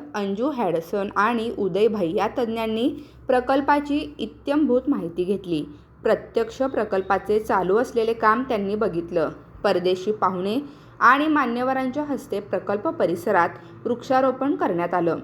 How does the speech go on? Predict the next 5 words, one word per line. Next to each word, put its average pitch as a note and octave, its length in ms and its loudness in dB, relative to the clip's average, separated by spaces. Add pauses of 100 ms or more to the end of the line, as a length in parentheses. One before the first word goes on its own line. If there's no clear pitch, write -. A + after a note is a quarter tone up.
(340)
यावेळी G#3 380 4
बोलताना G#3 540 -2
प्रतापराव G#3 640 0
चिपळूणकर A3 600 -2
यांनी A#3 380 0